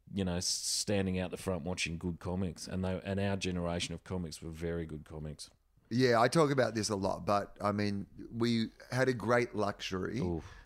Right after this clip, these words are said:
Speaker 2: to be walking into rooms and to see weekly, you
Speaker 1: Mm.
Speaker 2: know, I mean, this was the thing, particularly if you're a cheese shop or
Speaker 1: Mm.
Speaker 2: any of those, you know, great shows that were kind of weekly shows through the Pat and things
Speaker 1: Mm.
Speaker 2: like that, where you would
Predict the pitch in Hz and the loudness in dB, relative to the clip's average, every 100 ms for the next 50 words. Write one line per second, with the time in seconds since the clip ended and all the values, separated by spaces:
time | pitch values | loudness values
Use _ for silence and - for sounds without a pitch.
0 | _ - 113 110 101 110 113 120 107 104 | _ -4 0 0 2 2 2 0 0 0
1 | 92 98 92 90 92 92 - 104 101 - | -2 -2 0 0 -2 -6 -4 -2 -2 -2
2 | 104 98 - - 175 123 110 220 - 90 | -2 -4 -2 2 4 4 2 0 0 -6
3 | 87 90 - - - 113 117 131 151 - | -6 -8 -8 0 2 2 2 2 0 -2
4 | 101 104 120 107 113 143 151 135 127 107 | -4 -2 -2 -4 -4 -2 0 0 0 0
5 | - 131 - 131 107 107 - - 95 90 | 2 0 2 2 4 2 0 -4 -2 2
6 | 85 131 110 120 95 - 120 110 98 117 | 4 4 4 4 2 -2 0 2 2 2
7 | 117 - 113 107 107 104 98 113 104 107 | 2 2 4 4 2 -2 0 0 2 0
8 | 107 107 101 110 101 - 104 95 - 104 | 0 0 0 2 0 0 -4 -4 -4 -2
9 | 101 - 98 98 - 104 98 95 85 104 | -2 -2 -4 -4 -4 -2 2 2 2 2
10 | 98 101 107 98 - - - - 135 131 | 2 2 2 0 -4 -20 -16 -4 0 2
11 | 139 | 0